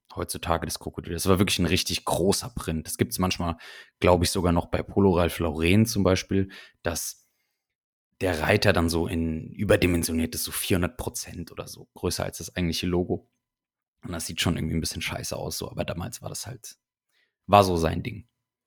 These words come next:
Und, ähm, das lief dann halt irgendwie ganz gut so für ihn und deswegen entschied er sich eben dazu, weiterhin, ja, mit diesem Logo auf der Brust zu spielen. Und neunzehnhundertdreiunddreißig dann, also im Jahre der Firmengründung, ging Lacoste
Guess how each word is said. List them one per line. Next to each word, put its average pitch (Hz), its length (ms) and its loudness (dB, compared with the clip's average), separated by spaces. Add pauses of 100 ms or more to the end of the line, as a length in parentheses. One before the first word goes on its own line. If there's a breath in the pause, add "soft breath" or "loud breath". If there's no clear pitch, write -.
(640 loud breath)
Und, 123 540 8
ähm, 104 440 6
das - 180 0
lief 160 180 6
dann 190 200 6
halt 196 120 8
irgendwie 196 340 8
ganz 190 220 6
gut 196 200 2
so 208 100 4
für - 160 0
ihn 185 220 8
und 120 100 6
deswegen 110 300 6
entschied 98 260 4
er 98 80 10
sich 87 220 4
eben 92 160 4
dazu, 87 260 2
weiterhin, 85 640 6 (180)
ja, 85 240 -8
mit 90 140 -4
diesem 85 220 4
Logo 104 260 8
auf - 140 4
der 110 100 6
Brust 110 280 2
zu 117 100 0
spielen. 139 400 4 (720 loud breath)
Und 98 300 4
neunzehnhundertdreiunddreißig 98 1300 4
dann, 147 160 8
also 92 260 4
im 80 140 2
Jahre 82 300 2
der 80 280 2
Firmengründung, 143 800 6
ging 104 160 6
Lacoste - 600 2